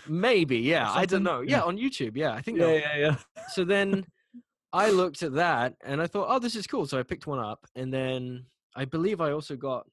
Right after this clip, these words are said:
Speaker 1: um, actually, I didn't. Um, Ali Hoffman, a friend,
Speaker 2: Mm.
Speaker 1: she got me
Speaker 2: Also a mutual friend.
Speaker 1: Mutual friend, yeah. She got me one of those little green catechisms, the Australian ones.
Speaker 2: Oh, yeah, those are the best.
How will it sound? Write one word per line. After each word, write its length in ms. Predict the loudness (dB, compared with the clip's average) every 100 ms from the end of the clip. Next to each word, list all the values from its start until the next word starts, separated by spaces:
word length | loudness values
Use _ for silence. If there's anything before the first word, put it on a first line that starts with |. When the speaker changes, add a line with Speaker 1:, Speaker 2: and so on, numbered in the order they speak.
| _ _ _ _ _ _ _
Speaker 1:
um, 760 | -6 -4 -2 -4 -8 -12 -14 -16 _ _ _ _ _ _ -18 -10
actually, 260 | -8 -6 -6
I 140 | -4
didn't. 280 | -4 -6 -10 -14 -12
Um, 340 | -8 -8 -8 -10
Ali 300 | -8 -6 -6
Hoffman, 420 | -8 -10 -10 -12
a 60 | -12
friend, 440 | -12 -10 -10 -12 -18 _ _ -2
Speaker 2:
Mm. 360 | 2 2 2 -4 _ -16
Speaker 1:
she 140 | -12 -12 _
got 240 | -8 -8 -8
me 280 | -8 -4 -2
Speaker 2:
Also 260 | 0 4
a 40 | 4
mutual 300 | 4 2 0
friend. 300 | 2 0 -2 _ _ -6
Speaker 1:
Mutual 280 | -4 -2 -2
friend, 300 | -2 -4 -2
yeah. 220 | -2 -2 -6 -14 -20 -20 _ -8
She 140 | 0
got 140 | 2
me 100 | 4
one 140 | 4 4
of 80 | 4
those 200 | 2 4
little 260 | 4 4
green 440 | 2 2 4 4 2
catechisms, 560 | 0 -2 -2 -4 -4
the 80 | -2
Australian 600 | -2 0 0 2 2 0
ones. 220 | -6 -4 2
Speaker 2:
Oh, 220 | 4 4
yeah, 220 | 4 4
those 200 | 4 4
are 40 |
the 80 | 2
best. 480 | 2 2 2 -2 -10